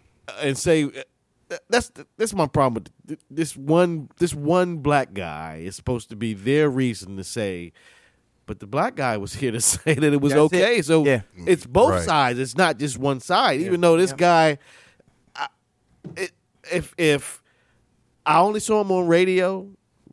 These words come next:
Speaker 1: would I be able to say that I thought he was a black guy? It would be hard.
Speaker 2: Mm-hmm.
Speaker 1: It would, especially when your verbiage doesn't sound like as originalist as you wanna be. Your verbiage doesn't sound like you're being original and true to what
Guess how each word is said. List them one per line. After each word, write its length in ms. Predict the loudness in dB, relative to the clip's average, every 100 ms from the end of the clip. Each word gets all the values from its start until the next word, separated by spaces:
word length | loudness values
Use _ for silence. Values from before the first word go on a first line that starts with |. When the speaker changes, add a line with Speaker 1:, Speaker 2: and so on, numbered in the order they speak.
| _
Speaker 1:
would 160 | -4 0
I 120 | 0
be 240 | 0 2 2
able 200 | 2 -2
to 60 |
say 400 | -4 -2 -2 -2
that 120 | -4 -6
I 80 |
thought 240 | -6 -4 -4
he 80 | -4
was 120 | -8
a 60 |
black 320 | -8 -6 -6 -4
guy? 380 | -4 -4 -4 -4
It 80 |
would 100 | -4
be 120 | -6 -6
hard. 440 | -6 -8 -10 -18 _ _ _
Speaker 2:
Mm-hmm. 440 | -18 -16 -16 -8 -6
Speaker 1:
It 20 |
would, 280 | -6 -8 -10 -12
especially 420 | -4 -2 0 -2
when 400 | 0 -2 -4 -10
your 180 | -6 -6
verbiage 540 | -2 2 2 2 -4 0
doesn't 280 | -2 -2
sound 380 | -8 -4 -4 -4
like 240 | -8 -10 -14 _ _ _
as 180 | -6 -4
originalist 840 | -4 0 -2 -2 -4 0 0 -2 -6
as 180 | -8 -6
you 80 |
wanna 240 | -6 -6 -6
be. 420 | -6 -6 -8 -12 _ _ _ _ _ -8
Your 160 | -4 -2
verbiage 520 | 2 2 2 -2 0
doesn't 280 | 0 0 -4
sound 240 | -4 -2
like 180 | -2 -4
you're 80 | -6
being 260 | -4 -6 -6
original 480 | -2 -2 -2 -6
and 120 | -6 -8
true 220 | -6 -6
to 120 | -6
what 200 | -6 -6